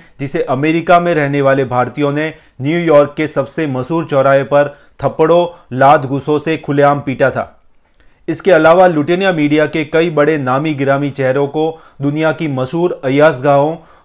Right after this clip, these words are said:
की सैर का करोड़ों रुपए का पूरा खर्च भी क्रिश्चियन मिशेल द्वारा उठाए जाने के दस्तावेजी सबूत उजागर हुए हैं।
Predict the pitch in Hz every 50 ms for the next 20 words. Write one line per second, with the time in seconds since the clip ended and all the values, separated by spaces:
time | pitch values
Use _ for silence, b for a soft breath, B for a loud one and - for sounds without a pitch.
0 | b - 156 156 143 - - 147 143 147 151 147 165 156 156 - - 151 160 185
1 | 190 190 185 160 143 110 147 147 147 147 151 143 - 143 147 151 151 135 - 139
2 | 131 127 123 131 139 160 151 151 - 131 143 139 - - 165 156 156 135 127 123
3 | - 156 151 156 143 139 139 139 147 151 143 - 127 120 143 147 147 139 139 127
4 | 127 135 139 127 - 147 131 123 127 123 - - 156 151 147 151 160 165 151 151
5 | 175 180 175 b b b b b b - - 147 143 147 151 160 156 - - 139
6 | 127 139 143 139 147 151 139 123 117 110 95 90 -